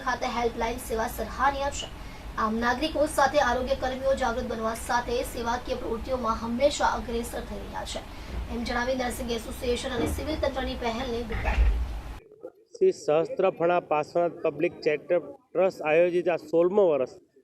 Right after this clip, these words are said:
Speaker 2: માનવતાને મહેતા-, મહેકાવે એવું, એવું આ કાર્ય છે. દર વર્ષે ઉત્તરાયણ,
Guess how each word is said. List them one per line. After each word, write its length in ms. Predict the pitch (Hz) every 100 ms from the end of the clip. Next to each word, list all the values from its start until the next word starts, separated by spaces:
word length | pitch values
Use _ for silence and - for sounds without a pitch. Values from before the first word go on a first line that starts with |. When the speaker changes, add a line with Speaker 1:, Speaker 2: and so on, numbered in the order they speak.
| -
Speaker 2:
માનવતાને 680 | 143 147 180 196 190 190 196
મહેતા-, 640 | 151 147 147 185 185 160
મહેકાવે 720 | 151 147 151 156 - 190 196 196 -
એવું, 260 | 165 190 196 120 -
એવું 280 | 175 190 180
આ 40 |
કાર્ય 400 | - 147 160 180
છે. 200 | - 185 190 - _ - - _
દર 260 | 139 180 202
વર્ષે 400 | 185 180 - 196
ઉત્તરાયણ, 540 | 170 165 - 180 185